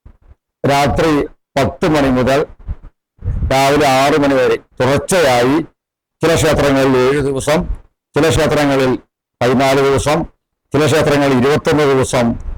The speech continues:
നാൽപത്തിരണ്ട് ദിവസം വരെ തുടർച്ചയായി നടന്നിരുന്ന ഈ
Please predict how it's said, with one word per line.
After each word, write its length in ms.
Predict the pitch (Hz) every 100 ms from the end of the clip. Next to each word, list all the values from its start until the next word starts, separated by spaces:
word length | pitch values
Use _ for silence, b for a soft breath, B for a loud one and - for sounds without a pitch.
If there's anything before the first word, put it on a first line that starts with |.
| - -
നാൽപത്തിരണ്ട് 580 | 135 147 190 180 175 170
ദിവസം 360 | 156 139 143
വരെ 260 | 131 123 120 - _
തുടർച്ചയായി 600 | 123 120 131 - 170 160
നടന്നിരുന്ന 500 | 147 135 131 135 131
ഈ 100 | 135